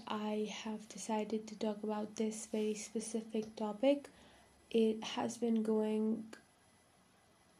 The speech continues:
through my mind a lot lately, and there is nothing else I have been able to think about for the past few weeks other than this. And I know I could have literally sat down and talked about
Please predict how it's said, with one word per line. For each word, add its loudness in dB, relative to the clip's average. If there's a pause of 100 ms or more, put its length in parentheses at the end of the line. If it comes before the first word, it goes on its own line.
(600)
through 4
my 0
mind -2 (420)
a 2
lot 2
lately, 0 (380)
and 0 (200)
there 2
is 0
nothing 2
else -2
I -2
have -2
been -2
able -2
to -8
think -2
about -4
for -2
the 0
past -8
few -2
weeks -4
other -2
than -2
this. 0 (480)
And 0 (160)
I 6
know 8
I 2
could 2
have 0
literally 2
sat 0
down 0
and 0 (580)
talked 2
about 2